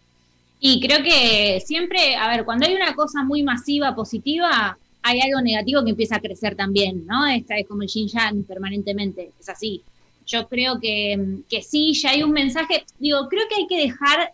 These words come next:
de dividir esto de, ah, porque acá la mujer aparece,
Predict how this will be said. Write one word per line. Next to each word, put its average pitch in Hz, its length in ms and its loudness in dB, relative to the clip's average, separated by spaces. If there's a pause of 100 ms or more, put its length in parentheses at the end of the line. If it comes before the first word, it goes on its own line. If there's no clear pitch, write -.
de 208 560 0 (100)
dividir 247 840 8
esto 247 340 -2
de, 226 160 0
ah, 233 180 2
porque 220 240 -4
acá 277 280 2
la 349 120 4
mujer 269 440 2
aparece, 226 720 0